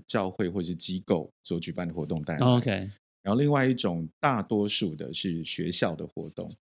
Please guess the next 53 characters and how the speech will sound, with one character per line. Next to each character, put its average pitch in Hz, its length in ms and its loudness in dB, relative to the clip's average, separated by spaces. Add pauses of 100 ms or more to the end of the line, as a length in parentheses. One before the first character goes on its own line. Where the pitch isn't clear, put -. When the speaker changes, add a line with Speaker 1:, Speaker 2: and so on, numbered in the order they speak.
(340)
Speaker 1:
那 160 100 0
他 165 120 4
们 156 100 6
上 147 260 4
来 101 100 6
了 107 120 6
之 113 180 0
后， 127 140 4
其 104 180 0
实 92 400 2
来 101 280 2
的 151 140 2
心 156 320 2
情 87 240 -2
绝 98 220 0
大 120 180 0
部 107 140 -4
分 98 160 -2
都 98 100 0
是 95 260 -4 (140)
很 78 180 -4
放 92 280 -2
松 80 280 -4
的， 82 140 -10 (220)
都 104 100 -4
是 107 140 -2
来 85 100 0
玩 80 80 0
的。 139 60 2
Speaker 2:
来 123 120 4
度 120 160 2
假 113 200 2
的， 92 140 -4
Speaker 1:
对， 110 120 6
Speaker 2:
来 127 80 8
玩 131 180 8
的。 143 60 6
Speaker 1:
对， 135 80 6
对， - 20 4
都 131 120 4
是 208 60 12
来 - 180 10
玩 233 200 8
的。 233 300 6 (200)
Speaker 2:
<laughs> - 300 -20
Speaker 1:
对， 131 160 6
所 185 140 6
以 185 220 8
那 220 100 8
个 202 100 8
心 202 240 6
情 151 220 4
上 156 180 4